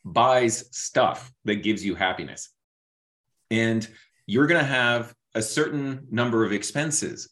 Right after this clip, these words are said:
in retirement. That's your goals. Um, some of those expenses are gonna be inflexible. Some of those expenses are going to be more flexible. And you don't want to use risky assets to fund your flexible expense or your inflexible expenses.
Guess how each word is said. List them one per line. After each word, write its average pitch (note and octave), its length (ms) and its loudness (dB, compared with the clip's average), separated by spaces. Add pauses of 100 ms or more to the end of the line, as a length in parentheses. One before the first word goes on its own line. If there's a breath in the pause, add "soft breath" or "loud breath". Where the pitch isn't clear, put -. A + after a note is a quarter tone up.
(140)
in F#2+ 140 -2
retirement. F#2+ 540 -4
That's D#2+ 220 -8
your B2 100 -2
goals. D3+ 440 -2 (400 loud breath)
Um, G#2 320 -2
some G#2 180 -6
of A2+ 60 -4
those D3 160 0
expenses D3 480 -2
are B2+ 40 -2
gonna A2+ 140 -4
be G2 200 -4
inflexible. E2+ 920 -6
Some A2 220 -4
of A2 80 -4
those G#2+ 180 -2
expenses G2 540 -4
are F#2+ 80 0
going F#2 260 -4
to F#2 60 -4
be F#2+ 120 0
more F#2 300 -2
flexible. D#2 640 -6 (560 loud breath)
And G2 400 0 (280)
you A2+ 80 2
don't C#3+ 380 2
want A2+ 240 0
to A#2 100 -4
use F2 560 -6
risky A2 720 0
assets G2+ 800 -2
to G#2 100 -4
fund A#2 680 -4
your G2+ 180 0
flexible G#2 920 -4
expense G#2 560 -2
or G2+ 80 0
your F#2 160 2
inflexible G#2+ 640 -2
expenses. F#2 540 -8